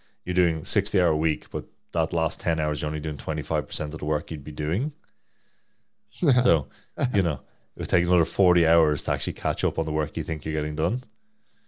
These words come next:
Speaker 1: So it's not, like, it doesn't scale as much. And I think there is that, particularly with, like, training, where people just don't realize it. It's like,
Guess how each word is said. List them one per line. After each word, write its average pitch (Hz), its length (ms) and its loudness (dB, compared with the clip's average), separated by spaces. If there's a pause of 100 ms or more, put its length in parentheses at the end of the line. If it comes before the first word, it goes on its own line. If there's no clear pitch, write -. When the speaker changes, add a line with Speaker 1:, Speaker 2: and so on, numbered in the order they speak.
(580)
Speaker 1:
So 98 80 0
it's 80 100 0
not, 80 260 0
like, 80 220 -2
it 85 60 -2
doesn't 82 240 0
scale 80 400 0
as 80 100 -2
much. 98 400 -2 (100)
And 87 100 -6
I 78 40 -2
think 85 160 -2
there 85 140 0
is 80 320 -2 (320)
that, 78 320 -6
particularly 85 400 -6
with, - 100 -14
like, 78 160 -4
training, 85 460 -2
where 95 120 -6
people 78 220 -6
just 78 140 -4
don't 80 180 -2
realize 78 380 -2
it. 107 180 -4
It's - 120 -14
like, 76 200 -6